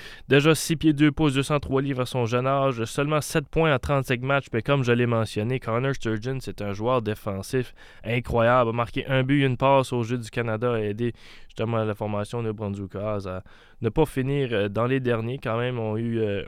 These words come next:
un, un assez bon tournoi. Un tournoi qui était tranquille du début pour la troupe néo-brunswickoise. Eh bien, tout de suite après, euh, quelques défaites, on a su rebondir et, euh, aller de l'avant.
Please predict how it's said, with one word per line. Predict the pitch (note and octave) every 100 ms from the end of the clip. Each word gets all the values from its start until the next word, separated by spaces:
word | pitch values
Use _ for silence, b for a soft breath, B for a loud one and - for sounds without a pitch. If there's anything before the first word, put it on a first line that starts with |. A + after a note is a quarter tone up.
| A2 -
un, | C3
un |
assez | C#3+ - D3
bon | F#3
tournoi. | E3+ D3+ C3 C3 C3+ F3
Un | E3 C3+ A#2+
tournoi | C#3 C#3+ D#3+
qui | C#3
était | C3 B2
tranquille | - C3+ C3 D3+ D3
du | C3
début | C3 C3 C#3+
pour | -
la | B2+ A#2+
troupe | C3+
néo-brunswickoise. | C3+ B2 B2+ B2 A#2+ C#3 C#3 A#2+
Eh |
bien, | A2 G#2+ A2 B B B B B -
tout | -
de | B2+
suite | - C3+
après, | A#2 - B2+
euh, | B2+ A#2+ G#2+ G2+ -
quelques | A#2+ A#2 A2+
défaites, | G2+ A#2 G#2 C3 B2+ -
on | G2+ G#2 G2+
a |
su | G#2 - C3 A2+
rebondir | A2 A#2+ A#2+ A2 G#2 A#2+ B2+ A2+
et, | G2 F#2+
euh, | F#2+ -
aller | - A2 B2+
de | A#2
l'avant. | A2 G#2+ A#2+